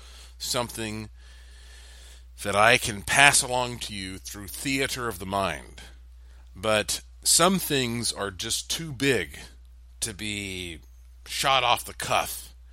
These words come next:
And what has happened <laughs> over the past couple days has been a series of events that are, uh, too, uh,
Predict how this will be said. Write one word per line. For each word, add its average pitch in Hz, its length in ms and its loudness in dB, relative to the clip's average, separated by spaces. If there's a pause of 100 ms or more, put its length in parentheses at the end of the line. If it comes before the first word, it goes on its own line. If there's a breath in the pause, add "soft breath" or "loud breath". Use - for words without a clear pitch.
(840 soft breath)
And 113 680 0 (100)
what 139 240 2
has - 160 4
happened 101 800 0 (280)
<laughs> - 680 -6
over 113 160 -2
the 104 100 -8
past 127 360 4
couple 117 300 -2
days 85 600 0 (360 soft breath)
has 98 240 -6
been 107 180 -6
a 95 60 -2
series 87 960 4 (320 soft breath)
of 110 160 -4
events 90 640 0 (580 soft breath)
that 104 360 2 (100)
are, 101 600 2
uh, 80 440 -4 (380)
too, 180 640 -4 (300)
uh, 71 400 -8